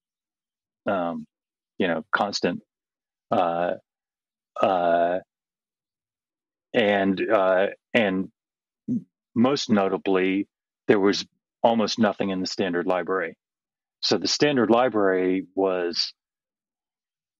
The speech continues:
it, it has an interesting role in Swift because,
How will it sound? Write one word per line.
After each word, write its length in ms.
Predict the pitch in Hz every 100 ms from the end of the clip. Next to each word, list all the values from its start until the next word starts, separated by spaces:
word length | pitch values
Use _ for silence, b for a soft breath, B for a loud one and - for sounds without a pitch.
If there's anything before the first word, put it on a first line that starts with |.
| _ _ _ _ 120
it, 160 | 120 -
it 160 | 135 - -
has 220 | 165 143
an 80 | 139
interesting 480 | 147 127 - 104 101
role 340 | 104 117 104
in 120 | 90
Swift 500 | 90 - 104 90 - -
because, 580 | 98 - 90 92 -